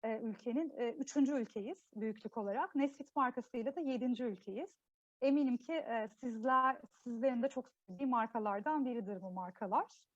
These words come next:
E, diyerek biraz da Nestle'den bahsetmek istiyorum. Aslında ilk sayfada görmüşsünüzdür, e, ve diğer farklı platformlarda da duyuyorsunuzdur. Nestle'nin mottosu "İyi beslen, mutlu yaşa." E, bu mottoyla da birebir örtüşen bir kuruluş hikayemiz var.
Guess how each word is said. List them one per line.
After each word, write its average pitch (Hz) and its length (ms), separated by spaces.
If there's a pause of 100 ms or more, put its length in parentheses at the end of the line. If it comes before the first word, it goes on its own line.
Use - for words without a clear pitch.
(200)
E, 240 260
diyerek 415 320
biraz 403 280
da 466 60
Nestle'den 285 480
bahsetmek 196 500
istiyorum. 214 420 (340)
Aslında 302 360
ilk 392 180
sayfada 359 400
görmüşsünüzdür, 294 1040
e, 233 200 (100)
ve 226 360
diğer 269 300
farklı 269 480
platformlarda 240 720
da 302 100
duyuyorsunuzdur. 214 720
Nestle'nin 294 440
mottosu 277 680 (300)
"İyi 285 180
beslen, 339 400
mutlu 254 260
yaşa." 214 420 (600)
E, 226 180
bu 311 100
mottoyla 330 600
da 226 140
birebir 302 400
örtüşen 294 600
bir 349 140
kuruluş 302 520
hikayemiz 180 680
var. 285 340